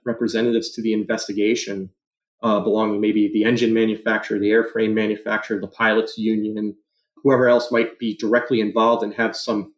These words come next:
technical expertise to offer to the transcription group, we'll hold, hold what we call a transcription group.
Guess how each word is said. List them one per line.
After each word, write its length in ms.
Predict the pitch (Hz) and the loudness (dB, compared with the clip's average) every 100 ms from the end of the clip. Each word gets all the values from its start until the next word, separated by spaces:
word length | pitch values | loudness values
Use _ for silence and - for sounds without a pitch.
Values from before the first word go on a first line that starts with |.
| _ | _
technical 520 | 139 - - 123 107 - _ _ _ _ - | -6 -4 -2 0 -2 -4 _ _ _ _ -4
expertise 720 | 143 - - - - 165 156 | -4 -4 -8 -8 0 4 4
to 100 | - | 2
offer 320 | 127 120 123 113 | 2 2 2 0
to 100 | 110 | 0
the 100 | 107 | -4
transcription 640 | - 104 - 156 156 120 | -4 -6 -2 -2 0 0
group, 200 | 113 - | 0 0
we'll 160 | 123 120 | 0 2
hold, 420 | 131 131 120 - | 2 2 2 0
hold 180 | 139 113 | -2 0
what 140 | 123 | 0
we 60 | 110 | -2
call 160 | - 110 | 0 0
a 60 | |
transcription 760 | - - 107 - - 151 - 104 | -2 -4 -4 -2 0 0 -2 -8
group. 260 | 107 - | -10 -12